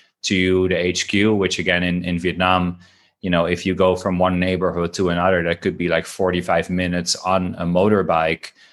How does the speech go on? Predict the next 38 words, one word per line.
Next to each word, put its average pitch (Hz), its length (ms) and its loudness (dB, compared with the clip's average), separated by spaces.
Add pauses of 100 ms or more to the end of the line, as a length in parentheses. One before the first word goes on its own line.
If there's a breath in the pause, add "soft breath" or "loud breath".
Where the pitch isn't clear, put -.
(120)
um, 85 300 -4
whi-, 90 120 -2
which 92 200 -2
is 87 80 -2
how 87 120 2
people 90 240 -2
transport 90 480 -2
themselves 87 460 0
here, 87 380 -2 (240 soft breath)
you 98 60 0
know, 90 200 -2
in 101 240 2
dirty, 92 340 0
polluting 90 460 -2
traffic. 104 440 0
So 90 120 -4
just 104 220 0
having, 92 420 -2 (680 soft breath)
not 110 160 2
having 101 340 0
that, 98 260 2
that's 98 220 0
obviously, 95 320 0
like, 87 140 -2
a 90 40 -8
huge 87 280 -4
benefit. 90 340 -2
And 85 100 -6
that's 85 160 -6
part 87 220 -2
of 82 80 -6
what 85 160 -6
came 87 160 -2
out 82 140 -4
of 80 80 -8
our 92 260 0
research 85 520 -6
too. 95 360 0